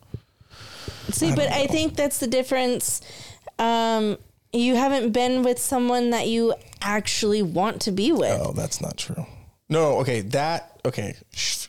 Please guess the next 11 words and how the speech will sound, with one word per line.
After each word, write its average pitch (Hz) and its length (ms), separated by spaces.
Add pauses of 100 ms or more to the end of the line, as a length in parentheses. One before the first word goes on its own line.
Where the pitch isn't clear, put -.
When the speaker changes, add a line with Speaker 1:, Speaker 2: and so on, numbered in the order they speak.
Speaker 2:
sure. - 560 (680)
But 113 140
men 120 400 (180)
still 110 580
wanna - 180
fuck - 300 (200)
other - 160
people. - 480 (640)
Speaker 1:
All 196 140
the 180 60
time. - 360